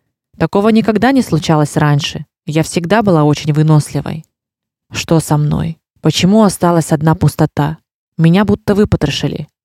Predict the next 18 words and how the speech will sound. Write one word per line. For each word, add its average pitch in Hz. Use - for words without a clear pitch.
Или 170
всё 160
вымерло, 165
как -
и 160
там? 147
Однажды 190
утром 185
подумала 175
я, 156
покосившись -
в 151
иллюминатор, 160
а 151
потом 185
яростно 175
закрыла 180
его, 143